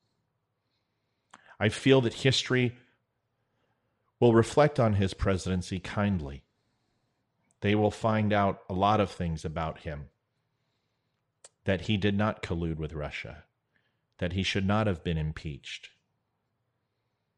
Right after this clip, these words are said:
that he wasn't a racist or a xenophobic or Islamophobic or homophobic or any of the phobics,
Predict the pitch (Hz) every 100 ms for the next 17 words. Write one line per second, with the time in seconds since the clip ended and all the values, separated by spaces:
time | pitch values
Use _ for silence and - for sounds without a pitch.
0 | _ - 95 104 101 110 110 120 110 90
1 | 92 - 98 92 - 95 90 90 92 87
2 | - 90 87 87 - 87 90 85 85 85
3 | 87 - 85 82 85 - 92 82 90 123
4 | - 87 82 85 87 98 101 110 117 113
5 | 110 - - 76 71 73 -